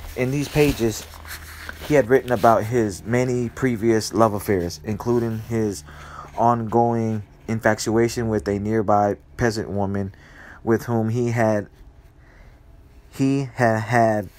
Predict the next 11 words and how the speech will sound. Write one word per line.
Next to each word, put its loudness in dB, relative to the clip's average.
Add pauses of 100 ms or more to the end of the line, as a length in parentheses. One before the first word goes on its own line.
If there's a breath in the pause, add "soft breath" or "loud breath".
(160)
a 0
child. 2 (680 loud breath)
He 0
also 0
wrote 4
about 2
the 0
brothels 2
he -4
frequented, -2
frequented, -2